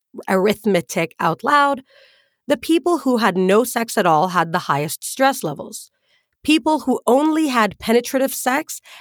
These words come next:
had the smallest rise in blood pressure. This shows that they coped better with stress. Plenty of people find that intimacy or orgasm without penetration helps them feel relaxed, as do exercise or meditation.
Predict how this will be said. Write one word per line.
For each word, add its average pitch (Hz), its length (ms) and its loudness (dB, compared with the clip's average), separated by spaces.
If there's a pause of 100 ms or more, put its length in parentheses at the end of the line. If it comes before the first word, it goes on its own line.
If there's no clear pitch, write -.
had 233 220 2
the 220 80 2
smallest 240 560 0
rise 190 480 2
in 160 180 -2
blood 165 340 0
pressure. - 480 -8 (320)
This 262 220 2
shows 180 240 2
that 170 140 -2
they 156 80 2
coped - 400 -8
better 220 200 2
with 151 160 0
stress. - 480 -10 (460)
Plenty 285 400 2
of - 140 -4
people 233 320 0
find 202 260 2
that 190 100 -2
intimacy 240 520 -2
or 254 200 2
orgasm 175 540 0
without 165 400 -2
penetration 196 640 -4
helps - 320 -6
them 277 180 0
feel 170 240 -2
relaxed, 139 480 -6 (300)
as 185 240 0
do 220 160 0
exercise 175 640 -2
or 165 220 0
meditation. 196 720 -4